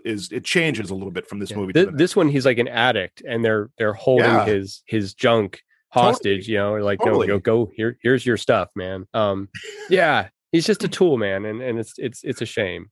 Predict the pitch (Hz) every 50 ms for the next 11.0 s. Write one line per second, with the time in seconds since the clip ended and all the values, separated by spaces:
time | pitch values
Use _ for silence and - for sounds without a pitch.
0 | _ _ 113 113 123 - 131 113 120 131 127 131 123 113 - - _ _ - -
1 | _ _ _ _ 143 135 160 160 156 151 147 135 139 139 131 - - 117 - -
2 | 110 95 92 92 - - 120 113 107 110 101 87 92 104 110 101 - - 156 135
3 | 104 98 98 98 98 _ _ - - - _ _ - 101 95 - 139 135 131 117
4 | 120 117 104 98 117 147 160 160 151 147 147 143 143 135 120 113 110 110 110 101
5 | 101 - - - - 120 117 113 110 104 104 101 101 95 95 - 98 87 - -
6 | - 95 90 90 - - 104 92 87 92 92 90 - _ - 92 90 _ _ _
7 | _ - 95 101 131 131 131 123 117 123 123 123 123 117 - - 107 95 98 -
8 | _ _ 113 101 95 101 98 - - _ _ - 123 113 110 104 98 - 113 117
9 | 120 120 117 113 - 120 120 120 120 117 113 - 117 110 - 123 117 113 - 110
10 | 107 110 98 - - 117 123 123 127 117 101 110 104 98 95 90 85 90 -